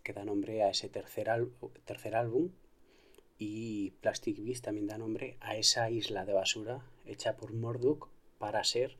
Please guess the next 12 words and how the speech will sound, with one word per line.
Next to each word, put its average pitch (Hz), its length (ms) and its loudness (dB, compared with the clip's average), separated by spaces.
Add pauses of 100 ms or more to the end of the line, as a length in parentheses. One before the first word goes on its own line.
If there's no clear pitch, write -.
(680)
eh, 101 180 -6
la 98 120 -4
residencia 107 680 -2
y 120 120 0
el 104 80 -2
lugar 98 340 -8
de 107 80 -4
grabación 101 560 -2
de, 95 360 0 (460)
de 117 200 6
este 107 220 2
disco. - 360 -4